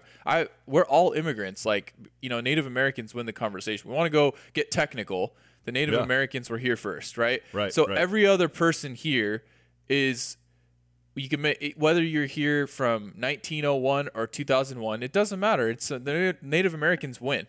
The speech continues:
Speaker 1: right? So
Speaker 2: Right.
Speaker 1: anybody who tries to question my belongingness, I'm gonna be like, "Oh, well, should we rename everything and let the Native Americans be in charge?" Probably, right?
Speaker 2: Yeah.
Speaker 1: If you wanna go that route. So, like, you, you don't have any more right to be a part of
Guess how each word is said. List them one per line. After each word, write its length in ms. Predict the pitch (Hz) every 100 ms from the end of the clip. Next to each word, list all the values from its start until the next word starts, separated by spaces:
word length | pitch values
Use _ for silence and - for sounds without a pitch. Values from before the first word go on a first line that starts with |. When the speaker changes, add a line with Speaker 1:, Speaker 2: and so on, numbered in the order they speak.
| -
Speaker 1:
right? 320 | 117 131 -
So 280 | - 139 131
Speaker 2:
Right. 180 | 107 101 110
Speaker 1:
anybody 380 | 170 180 196 185
who 120 | 190
tries 480 | - 160 156 151 -
to 280 | 147 127 117 - - _ _
question 340 | - 160 - 156
my 140 | 139
belongingness, 500 | 123 123 139 120 113
I'm 100 | 120
gonna 80 | 120
be 60 | 120
like, 160 | 117
"Oh, 220 | 214 208
well, 300 | 143 139 127 - _ _ _ _ _ _ _ _
should 240 | - 156 139
we 100 | 170
rename 420 | 147 160 151 151
everything 360 | 151 151 165 143
and 80 |
let 100 | 123
the 80 | 123
Native 240 | 123 127 117
Americans 360 | 117 135 135
be 80 | 143
in 40 |
charge?" 240 | 139 165 -
Probably, 400 | 147 202 139 - _ _ _ _ _ -
right? 220 | 120 147
Speaker 2:
Yeah. 60 | 104
Speaker 1:
If 120 | 123
you 100 | 156
wanna 160 | 160 143
go 120 | 147
that 200 | 170 113
route. 280 | 113 107 -
So, 140 | 151
like, 220 | 143 135
you, 180 | 139 208
you 120 | 147 190
don't 160 | 185
have 200 | 175 170
any 100 | 160
more 160 | 151 139
right 320 | 135 131 -
to 100 | 131
be 480 | 123 127 123 120 120 _ _ _ _ _ _ 202
a 60 |
part 380 | - 139 131 -
of 540 | 117 117 107 101 -